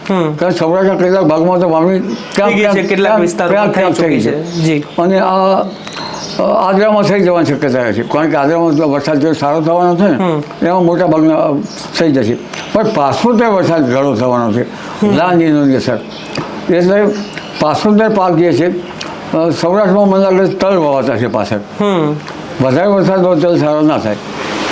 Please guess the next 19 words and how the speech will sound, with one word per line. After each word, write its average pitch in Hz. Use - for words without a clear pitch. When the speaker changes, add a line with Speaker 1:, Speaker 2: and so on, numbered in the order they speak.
Speaker 2:
ઉત્તર 185
ગુજરાતમાં 190
પાછળમાં 175
રોકડિયા 175
પાક, 160
અ, 156
લગભગ 160
દિવેલા 180
કે 165
એવું 170
વાવતું 120
હોય 107
છે. 110
Speaker 1:
હમ. 175
Speaker 2:
અને 170
અત્યારે 165
તો 208
સૌરાષ્ટ્રમાં, 175
અ, -